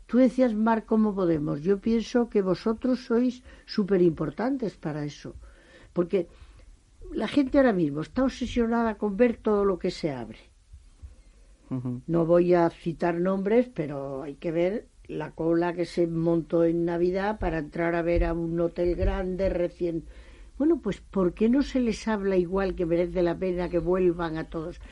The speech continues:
Speaker 1: Yo creo que la comunicación nunca ha sido la adecuada. Siempre ha estado sesgada,
Speaker 2: Ujú.
Speaker 1: como algo del pasado. Vaya usted que es historia. Y a la gente joven muchas veces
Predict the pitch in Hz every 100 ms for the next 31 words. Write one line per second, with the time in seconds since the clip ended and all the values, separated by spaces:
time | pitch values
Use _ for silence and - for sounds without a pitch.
0 | - - 233 262 302 277 262 233 220 214
1 | 214 208 208 269 269 269 311 320 247 226
2 | 233 190 180 156 147 127 - 131 - -
3 | - - - 294 294 247 - 311 - 208
4 | 160 160 160 131 - - 156 139 208 220
5 | 277 311 277 202 175 160 151 - 165 123
6 | - - - - - 240 262 269 - 269
7 | 269 254 - 202 - 180 160 151 147 -
8 | 190 180 170 269 262 311 277 269 233 214
9 | 196 208 196 202 220